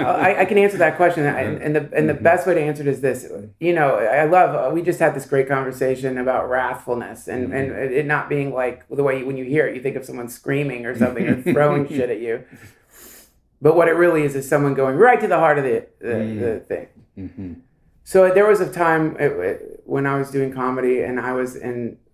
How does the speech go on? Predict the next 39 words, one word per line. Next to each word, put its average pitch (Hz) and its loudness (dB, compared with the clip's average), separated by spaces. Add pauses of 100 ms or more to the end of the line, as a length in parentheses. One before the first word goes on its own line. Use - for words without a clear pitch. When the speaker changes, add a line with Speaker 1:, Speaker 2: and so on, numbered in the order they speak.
Speaker 1:
I 127 -2
was 123 -6
lying 135 -2
to 139 -4
myself 127 -4
about 113 -4
a 113 -2
lot 127 0
of 135 0
different 135 -4
things. 131 -6
I 123 -2
was 123 -6
in 123 -6
a 123 -10
kind 127 -4
of, 120 -6 (640)
uh, 113 0 (380)
a 107 -2
difficult 139 0
relationship 131 -2
that 123 -2 (180)
I, - -8
that 117 -2 (100)
I 120 -8
sh-, - -18
was 120 -6
prolonging 127 -2
and 123 -12
shouldn't 123 -6
have 117 -10
been, 123 -6 (600)
essentially. 123 -2 (720)
And, 151 2
um, 147 0 (2250)
this 151 0
comedian, 160 2
Jay 143 4
Lon-, 135 -2